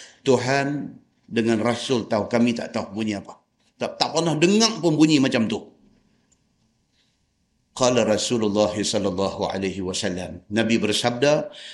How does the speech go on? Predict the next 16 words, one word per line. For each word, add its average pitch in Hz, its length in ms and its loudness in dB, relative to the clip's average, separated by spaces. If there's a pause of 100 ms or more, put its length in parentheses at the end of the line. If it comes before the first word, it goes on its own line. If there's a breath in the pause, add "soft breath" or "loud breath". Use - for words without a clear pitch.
(260 loud breath)
Nabi 117 240 4
kata, 127 240 0
"Haza 131 480 0
hajar. 98 560 -4 (1700 loud breath)
Rumiya 156 680 6
bihi 117 400 2
finnar 147 880 2 (240)
munzu 131 560 4
sab'ina 135 720 2
kharifa." 101 720 -4 (1300 soft breath)
Nabi 170 240 6
kata, 202 340 2
"Tu 220 300 4
adalah 151 400 2
bunyi 170 320 2
hajar." 123 640 0